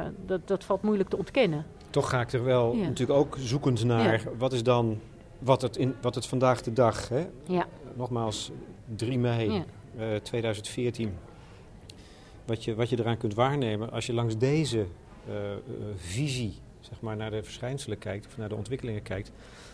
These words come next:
Speaker 2: dan leven wij in een wereld waar juist de verschillen steeds groter worden in economische zin.
Speaker 1: Ja.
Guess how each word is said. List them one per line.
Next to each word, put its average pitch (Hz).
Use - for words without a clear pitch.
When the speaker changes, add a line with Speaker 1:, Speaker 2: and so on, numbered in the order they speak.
Speaker 2:
dan 131
leven 120
wij 104
in 110
een 110
wereld 113
waar 117
juist 123
de 127
verschillen 190
steeds 110
groter 104
worden 101
in 113
economische 117
zin. 104
Speaker 1:
Ja. 285